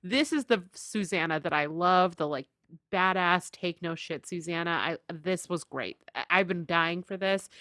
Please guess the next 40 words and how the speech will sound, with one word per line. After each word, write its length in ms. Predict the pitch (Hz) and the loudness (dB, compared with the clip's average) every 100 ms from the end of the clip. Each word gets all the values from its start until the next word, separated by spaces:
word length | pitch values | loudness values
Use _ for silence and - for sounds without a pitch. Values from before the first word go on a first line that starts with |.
| - - | -20 -6
and 60 | 180 | -4
it 60 | |
was 120 | 165 | -4
very 400 | 151 180 165 160 | -2 -2 -2 -4
satisfying 640 | 160 151 147 165 - 135 147 | -2 -2 -2 -6 -8 -8 -10
to 80 | 165 | -14
see 240 | - 151 | -10 -8
it 80 | 135 | -8
happen. 340 | 147 - - 165 | -6 -8 -8 -6
This 160 | 339 | 0
whole 160 | 440 427 | 4 4
scene 260 | - 262 | 4 0
is 100 | 240 | 4
actually 360 | 180 180 - 156 | 2 2 -2 -4
a 40 | 165 | -4
ton 200 | 160 143 | -4 -8
of 100 | - | -6
fun, 200 | 131 - | -8 -4
right? 260 | 175 180 - - - - | 0 0 -2 -14 -18 -6
Because 240 | 233 254 | 0 0
he's 300 | - 320 349 | 2 0 2
really 640 | 262 247 262 262 254 233 214 | 0 2 4 4 4 2 0
trying 520 | - 185 175 175 175 | 0 2 2 0 -4
to, 720 | - 175 165 165 160 160 156 - | -4 -4 -2 -4 -6 -6 -6 -6
um, 720 | - 160 151 139 143 139 135 135 _ - _ - 175 | -6 -8 -8 -10 -12 -16 -18 -20 _ -20 _ -16 -10
be, 140 | 214 208 | -6 -4
like 140 | 190 | -2
I 40 | 190 | -2
said, 180 | 185 147 | -4 -4
be 140 | 196 | -2
adversarial 1160 | 170 180 180 - 165 170 165 165 165 165 156 131 | 0 0 -2 -4 -4 -2 -2 -2 -2 0 0 -2
and 200 | 131 175 | -4 -4
make 220 | 180 - | -4 -2
them 120 | 175 | -2
uncomfortable 680 | 160 156 170 170 180 165 160 | -2 0 -2 -2 -6 -2 -2
and 100 | 156 | -2
make 200 | 151 - | -6 -8
them 100 | 175 | -10
feel 200 | - 160 | -6 -4
unwelcome. 460 | 151 151 170 220 | -4 -4 -2 -4